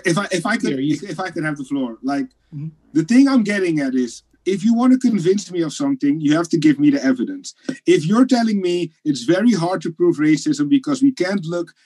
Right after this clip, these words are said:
Speaker 1: into people's hearts, okay, maybe B L M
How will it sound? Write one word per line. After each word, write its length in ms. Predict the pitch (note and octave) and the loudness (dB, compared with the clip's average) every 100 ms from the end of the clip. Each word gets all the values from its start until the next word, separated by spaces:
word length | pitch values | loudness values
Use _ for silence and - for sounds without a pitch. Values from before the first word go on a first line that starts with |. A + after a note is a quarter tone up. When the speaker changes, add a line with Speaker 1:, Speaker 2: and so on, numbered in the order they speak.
| - | 0
Speaker 1:
into 260 | E3 E3+ A3 | 0 0 0
people's 380 | A3 G#3+ G#3 D3+ | 0 0 -2 0
hearts, 340 | D3+ E3 - _ _ - | 0 0 -4 _ _ -2
okay, 500 | C#3+ D#3+ B3 B3+ F3+ | 2 2 4 6 6
maybe 380 | C#3+ D#3+ G#3+ B3 | 4 4 6 6
B 200 | E3+ G3+ | 6 2
L 160 | E3+ F#3 | 2 0
M 300 | G#3 E3+ | 0 -2